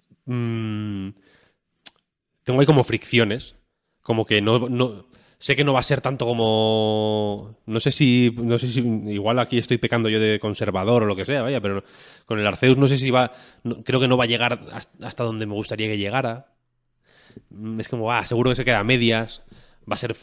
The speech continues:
va a ser cutre de cojones, va a ir a, a veinte frames por segundo, va a ser un desastre. Estoy, est-, me están entrando sudores de pensarlo ya. Y este, sin embargo, es como un juguetito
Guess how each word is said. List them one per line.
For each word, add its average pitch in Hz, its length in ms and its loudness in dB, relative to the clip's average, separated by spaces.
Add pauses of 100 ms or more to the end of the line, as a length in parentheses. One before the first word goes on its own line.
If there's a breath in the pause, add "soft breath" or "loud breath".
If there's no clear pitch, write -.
va 110 180 -10
a 104 40 -8
ser 98 140 -10
cutre 107 280 -4
de 95 80 0
cojones, 104 480 -4
va 98 60 -2
a 98 40 0
ir 98 80 0
a, 98 100 2
a 95 280 -4
veinte 95 240 -4
frames 90 180 -8
por - 140 -12
segundo, 98 380 -4
va 92 60 -2
a - 20 -8
ser 95 100 -6
un 95 80 -8
desastre. 92 640 -4
Estoy, 95 460 -10
est-, - 140 -18 (440 soft breath)
me 95 240 -10
están 107 160 -6
entrando 110 260 0
sudores 107 320 -2
de 107 80 -4
pensarlo 98 400 -6
ya. 98 220 -4 (400 soft breath)
Y 113 240 0
este, 147 260 2
sin 147 140 4
embargo, 165 540 2 (720)
es - 100 -10
como 123 140 2
un 135 60 2
juguetito 151 880 0